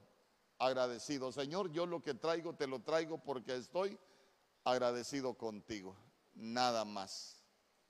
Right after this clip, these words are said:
Amén. Por eso mucha gente se amarga con el Señor porque le ofrecen cielo y tierra.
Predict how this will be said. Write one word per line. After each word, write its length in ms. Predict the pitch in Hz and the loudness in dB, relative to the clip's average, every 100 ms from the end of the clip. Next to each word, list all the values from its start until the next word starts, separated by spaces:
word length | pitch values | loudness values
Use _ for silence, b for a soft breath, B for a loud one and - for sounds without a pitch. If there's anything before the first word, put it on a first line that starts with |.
| _ _ | _ _
Amén. 440 | - 135 170 190 190 - _ b b b b b b | 2 2 2 -4 -12 -20 _ b b b b b b
Por 160 | - 131 | 0 2
eso 220 | 151 160 | 4 2
mucha 300 | 160 160 160 | 0 4 4
gente 320 | 160 156 156 | 4 -2 -4
se 120 | - | 0
amarga 460 | 147 131 151 156 156 | 0 2 2 2 -2
con 180 | 143 139 | -2 -4
el 120 | 127 | -4
Señor 400 | 131 131 156 147 | -4 -2 -2 -2
porque 300 | 156 131 135 | -4 -2 -2
le 100 | 127 | -2
ofrecen 500 | 117 143 151 156 143 | -2 -2 -2 -4 -6
cielo 340 | - 151 147 | -2 -2 0
y 80 | 139 | -4
tierra. 480 | 104 147 160 156 147 | -4 0 0 -2 -12